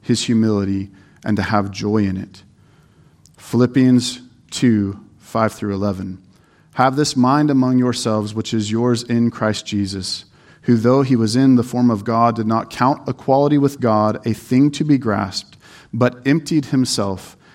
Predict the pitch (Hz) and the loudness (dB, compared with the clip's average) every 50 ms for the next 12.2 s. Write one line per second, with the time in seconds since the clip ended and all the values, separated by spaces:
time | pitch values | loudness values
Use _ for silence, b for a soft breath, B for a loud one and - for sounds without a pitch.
0 | b b b b 104 107 104 - 135 131 127 - 151 147 151 151 139 131 - - | b b b b -4 -4 -2 2 2 2 2 4 2 2 4 2 0 -2 -4 -2
1 | 123 123 127 135 123 123 123 - - 101 95 92 98 98 95 - - b b b | 0 2 2 2 2 0 -2 -4 -4 -4 -4 -4 -4 -8 -8 -10 -14 b b b
2 | b b b b b - 120 120 123 120 113 107 123 127 143 139 123 113 107 107 | b b b b b 0 2 4 4 4 4 2 2 2 2 4 2 2 2 0
3 | 107 107 113 - - - 117 110 107 110 104 101 110 117 110 - 120 113 - - | -2 -4 -6 -10 -10 -6 -2 -2 -2 -2 0 0 0 0 0 0 -2 -4 -4 -4
4 | - 110 101 101 104 104 101 95 95 95 95 92 - b b b b b b b | -8 -8 -6 -4 -2 -2 -2 -2 -4 -6 -8 -10 -14 b b b b b b b
5 | b b 107 110 110 123 123 123 120 120 - 131 135 147 151 151 143 131 120 117 | b b -2 0 2 4 4 4 4 2 2 4 4 6 6 6 4 4 2 2
6 | 139 139 139 127 123 - 139 131 131 127 117 113 123 120 117 135 135 139 139 135 | 4 4 4 4 2 2 0 0 2 2 2 2 2 2 2 2 2 2 2 2
7 | 131 123 117 - - 123 123 120 120 - 117 110 117 110 - - 123 120 131 135 | 2 2 2 2 2 2 2 2 0 0 -2 0 0 0 0 2 2 4 6 6
8 | 139 135 127 117 127 131 139 147 156 151 151 - - - - 113 110 - - - | 6 4 2 2 2 4 6 6 6 4 2 -2 -12 -8 -6 -4 -4 -4 -4 -2
9 | 123 117 113 101 98 98 - 123 139 151 151 - - - B B B B B B | 0 0 0 0 -2 -2 0 2 4 4 2 0 -6 -20 B B B B B B
10 | B B 123 131 147 143 147 160 151 139 113 - 113 113 117 123 - - - - | B B 4 6 6 6 6 6 4 4 4 2 2 2 2 0 -2 -6 -16 -8
11 | - 110 110 113 113 110 107 - - 98 - - - - 117 107 101 92 - - | -4 -2 0 0 0 -2 -4 -8 -12 -14 -14 -14 -10 -6 -4 -4 -4 -4 -6 -10
12 | - - - - | -12 -14 -14 -16